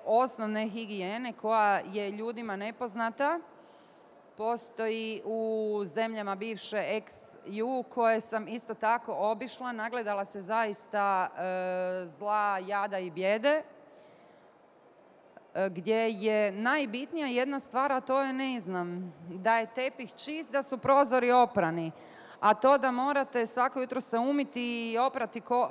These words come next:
o-, oprati zube, to vas nikad niko nije učio. Drugo, da li smo mi sa tim što smo sad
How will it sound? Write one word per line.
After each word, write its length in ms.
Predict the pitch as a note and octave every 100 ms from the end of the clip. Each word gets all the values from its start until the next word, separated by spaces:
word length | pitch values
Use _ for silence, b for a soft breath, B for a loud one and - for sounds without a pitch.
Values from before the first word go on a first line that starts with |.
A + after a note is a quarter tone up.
| F#3+
o-, 220 | A#3 G3+
oprati 360 | B3 C#4 A#3 G3
zube, 500 | F3+ C#4+ C#4 C4+ C4 - - -
to 340 | C4 B3+ C4
vas 260 | B3+ A#3+ B3
nikad 320 | A#3 A3+ A3+
niko 220 | G#3 -
nije 140 | G#3 F#3
učio. 440 | F3 - E3+ C3+ C#3+ - - - - - - - B B B B
Drugo, 420 | F#3+ D4 C#4 G#3
da 200 | G3 A#3+
li 120 | D4
smo 200 | D4+ C4
mi 220 | C4 C#4+
sa 200 | A#3+ -
tim 300 | G3 C4+ A#3
što 200 | F#3 -
smo 160 | G3 G#3
sad 320 | G3+ A#3+ A3